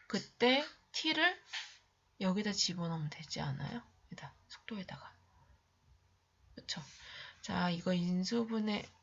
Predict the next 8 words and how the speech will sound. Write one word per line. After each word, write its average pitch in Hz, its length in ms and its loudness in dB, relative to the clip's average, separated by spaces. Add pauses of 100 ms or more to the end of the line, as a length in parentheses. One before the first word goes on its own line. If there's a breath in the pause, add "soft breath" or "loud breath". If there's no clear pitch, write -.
어, 180 360 0
잠깐 170 480 -2
이거 175 200 -2
먼저 226 680 6 (280 loud breath)
마이너스 202 540 4
오로 170 260 0
나누어 160 460 2
줄게요. 185 520 -2